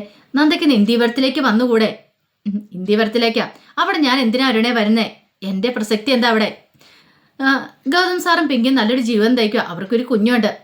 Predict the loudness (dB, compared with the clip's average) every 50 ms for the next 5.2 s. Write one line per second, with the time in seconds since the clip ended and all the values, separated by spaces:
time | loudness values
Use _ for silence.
0 | _ _ -4 -2 0 2 2 2 2 2 2 2 2 0 0 2 2 2 2 2
1 | 2 0 0 0 0 -2 -2 0 0 0 0 0 -2 -6 -14 _ _ _ _ _
2 | -14 -12 -8 -4 -2 0 0 0 0 0 -2 -2 0 0 0 0 0 0 0 0
3 | -2 -4 -4 -6 -12 -20 -8 -2 0 0 0 0 0 0 2 2 2 2 2 2
4 | 2 2 2 2 0 0 -2 -2 -2 -2 -2 0 0 2 2 2 4 2 2 0
5 | 0 -2 -2